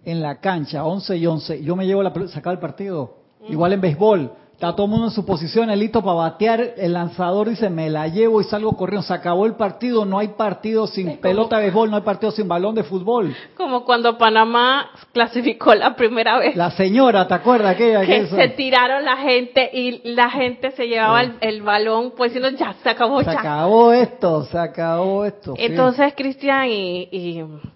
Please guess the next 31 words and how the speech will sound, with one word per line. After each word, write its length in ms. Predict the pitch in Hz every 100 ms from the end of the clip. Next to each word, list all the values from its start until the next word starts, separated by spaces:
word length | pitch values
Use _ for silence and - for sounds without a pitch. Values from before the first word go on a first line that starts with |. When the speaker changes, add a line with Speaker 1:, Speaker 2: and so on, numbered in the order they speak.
| _ _ _ _ _ _ -
Speaker 2:
y 120 | 190
mi 100 | 190
compañero 1040 | 185 180 175 170 175 180 185 165 160 151 - _ _ _ _
Speaker 1:
Aléjate 400 | - 147 196 196
un 60 | 190
Speaker 2:
aquí. 20 |
Speaker 1:
poquito 340 | 202 208 214 190
de 60 |
Francisco 380 | 165 160 220 208
porque 200 | 175 147
te 80 | 147
va 60 | 170
a 20 |
querer 140 | 240
Speaker 2:
Francis. 200 | 233 190
Speaker 1:
quitar 140 | 240 196
el 60 |
micrófono, 400 | 190 202 165 160
él 100 | 165
es 80 | 180
rápido, 280 | 185 185 180
así. 260 | 196 - - - - _ - - - - - 277 - - _ _ _ _ _ _ _ _ - - _
Speaker 2:
Ya 160 | 269 269
no 180 | 262 247
hay 140 | 233
excusa 640 | 233 - 185 170 - 98 _ _ _ _ _ _
de 240 | 185 202 208
no 500 | 208 226 220 220 220
Speaker 1:
N-, 80 | 202 196
Speaker 2:
hacer 380 | 214 208 208 -
Speaker 1:
nunca, 640 | 151 185 220 233 - 196